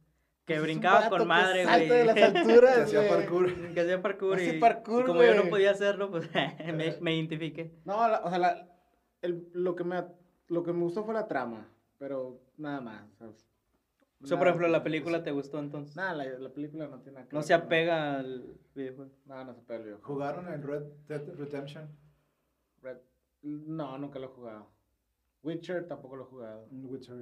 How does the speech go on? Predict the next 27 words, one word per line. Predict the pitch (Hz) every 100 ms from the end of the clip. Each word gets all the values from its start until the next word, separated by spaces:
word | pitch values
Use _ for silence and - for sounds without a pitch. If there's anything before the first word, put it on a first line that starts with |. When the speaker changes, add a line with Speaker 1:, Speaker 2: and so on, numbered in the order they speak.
| 117
Speaker 1:
Ese | 185 -
Speaker 3:
tampoco. | 247
Speaker 1:
es | 247
el | 247 233 220
que | 208
es | 202
como | 220
de | 214
vaqueros. | 170 170 208 160 - -
Speaker 3:
Es | 143
Speaker 2:
Sí. |
Speaker 3:
del | 143 135 135 123 120 113 113
viejo | 123 143
este, | 131 -
sí, | -
Speaker 1:
No | 170
lo | 226
he | 262
Speaker 3:
¿no? |
Speaker 1:
jugado, | 247 208 220
güey, | 247 247
pero | 196 170
se | 165 - - - 143
ve | 147
que |
está | - 180
bueno. | 160 131